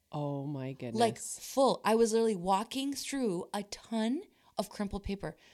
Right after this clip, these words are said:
Speaker 2: But then to find out, I had to go upstairs. So they lived upstairs, and he wrote downstairs.
Speaker 1: Okay.
Speaker 2: Okay. It's those shows, you know, when you watch The Hoarders?
Speaker 1: Yeah, yeah, yeah, the show.
Speaker 2: Full on.
Speaker 1: <gasps>
Speaker 2: I had never been in a house like that before. Okay, with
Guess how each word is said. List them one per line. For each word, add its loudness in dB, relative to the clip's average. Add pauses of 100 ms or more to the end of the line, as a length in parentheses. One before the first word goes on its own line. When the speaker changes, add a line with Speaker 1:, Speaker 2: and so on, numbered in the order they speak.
(120)
Speaker 2:
But -4
then 4
to 2
find 2
out, 2
I -6
had -4
to -8
go -2
upstairs. 2
So 4
they 6
lived 2
upstairs, 0
and -4
he -6
wrote -4
downstairs. -4
Speaker 1:
Okay. -2 (680)
Speaker 2:
Okay. -8 (880)
It's -4
those 0
shows, -2
you 0
know, 0
when -2
you -2
watch 0
The -8
Hoarders? 0
Speaker 1:
Yeah, 2
yeah, 4
yeah, 4
the 0
show. -2
Speaker 2:
Full 0
on. -2 (100)
Speaker 1:
<gasps> -6 (260)
Speaker 2:
I 6
had 6
never 6
been 4
in 2
a 0
house -2
like -2
that -4
before. -4
Okay, 2
with 0